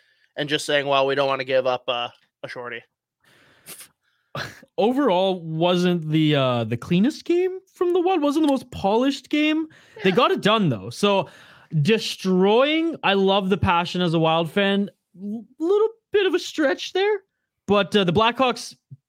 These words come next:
Speaker 2: they didn't play a full sixty minutes. They were streaky throughout that game.
Speaker 1: Yeah, and it, it was weird how it really stood out 'cause I was at the game and just watching, like, the way that, <laughs> again, Blackhawks aren't a good team,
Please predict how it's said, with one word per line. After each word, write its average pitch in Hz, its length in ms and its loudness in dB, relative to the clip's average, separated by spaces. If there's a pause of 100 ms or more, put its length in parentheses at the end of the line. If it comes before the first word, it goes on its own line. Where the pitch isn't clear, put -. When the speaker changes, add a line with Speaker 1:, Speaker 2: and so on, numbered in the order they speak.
Speaker 2:
they 196 120 2
didn't 220 180 0
play 214 140 2
a 190 40 -2
full 214 160 0
sixty 208 300 -2
minutes. 196 240 0
They 151 120 0
were 165 80 0
streaky 175 320 -6
throughout 135 220 -6
that 123 120 -6
game. 127 220 -10 (1160)
Speaker 1:
Yeah, 185 400 4
and 190 260 2
it, 220 140 6 (260)
it 196 180 -4
was 208 160 -2
weird 170 300 4
how 151 180 2
it 147 140 -4
really 147 340 -2
stood 143 300 -4
out 143 240 0
'cause - 80 -10
I 156 80 0
was 151 100 -4
at 143 200 -2
the 156 60 -8
game 135 360 -4
and 143 180 -8
just 151 200 -6
watching, 139 760 -8
like, 139 200 -6 (200)
the 147 100 -6
way 139 460 -2
that, 139 440 -4 (260)
<laughs> - 920 -20
again, 131 360 -8
Blackhawks 151 420 -4
aren't 135 220 -8
a 123 40 -20
good 117 200 -12
team, 123 360 -14